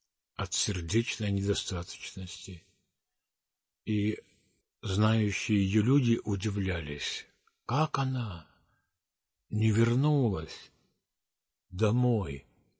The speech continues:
и твердо и решительно говорили: «Она мученица, а мы только исповедники».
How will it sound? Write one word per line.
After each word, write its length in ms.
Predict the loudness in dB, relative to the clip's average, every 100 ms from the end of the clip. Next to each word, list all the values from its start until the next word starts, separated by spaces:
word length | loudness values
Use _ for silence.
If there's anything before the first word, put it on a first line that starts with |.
| _ _ _ _
и 120 | -6 -4
твердо 680 | 0 4 6 6 2 0 -4 _ _ _ _ _ _ _ _ _
и 140 | -2 -2
решительно 680 | -2 -4 -4 -2 -2 -2
говорили: 800 | 0 2 4 4 4 4 0 -2 -12 _ _ _
«Она 520 | -8 -4 -2 -4 -6 -10 _ _ _ _ _ _
мученица, 1000 | -2 4 4 2 -4 -6 -8 -4 -4 -4 -10 _ _ _ _ _
а 140 | -8 -4
мы 180 | -2
только 560 | -2 0 0 -2 -6 -10 _ _ _ _ _ _ -10
исповедники». 1300 | -8 -6 -4 -2 -2 -4 -6 -8 -8 -8 -10 -10